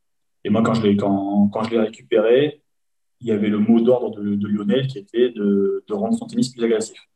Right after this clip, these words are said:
Parce qu'on s'est rendu compte qu'il se déplaçait bien, que c'était un bon bagarreur, mais qu'il était trop loin, et qu'avec ce style de jeu-là, il pouvait pas, il pouvait pas,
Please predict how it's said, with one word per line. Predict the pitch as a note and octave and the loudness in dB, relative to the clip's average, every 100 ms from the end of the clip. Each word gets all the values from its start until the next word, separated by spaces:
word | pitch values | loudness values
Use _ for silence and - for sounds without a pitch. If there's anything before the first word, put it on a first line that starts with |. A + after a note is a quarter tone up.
| _ | _
Parce | - | -14
qu'on | G#2+ | -8
s'est | G2+ | -4
rendu | G#2+ G#2+ | 0 0
compte | - A2+ | 2 0
qu'il | - | -2
se | |
déplaçait | G#2 G2+ G2 - | -6 -4 -2 -2
bien, | G#2+ B2 C#3+ C#3 | 0 2 0 0
que | |
c'était | - - | -8 -4
un | G#2 | 2
bon | G#2 | 2
bagarreur, | A2 A2 G#2+ G#2+ C3+ - | 2 -2 0 0 -2 -4
mais | |
qu'il | - - | -14 -20
était | - | -16
trop | - A#2 | -6 -4
loin, | G#2+ B2+ C3 _ _ _ _ | -2 -4 -8 _ _ _ _
et | G2 | -6
qu'avec | G2+ G2+ | -2 -2
ce | - | -4
style | - G#2+ | -10 -4
de | G#2 | -2
jeu-là, | G#2 G2+ A2+ | 0 2 2
il | A#2 | 0
pouvait | - G2 | -4 -6
pas, | G2 A2 G#2+ G2+ F#2+ | -2 -2 -2 -4 -6
il | G2 | -10
pouvait | G2 G2+ | -12 -8
pas, | G2+ G#2+ G2+ F#2+ F2+ | -2 0 0 -4 -8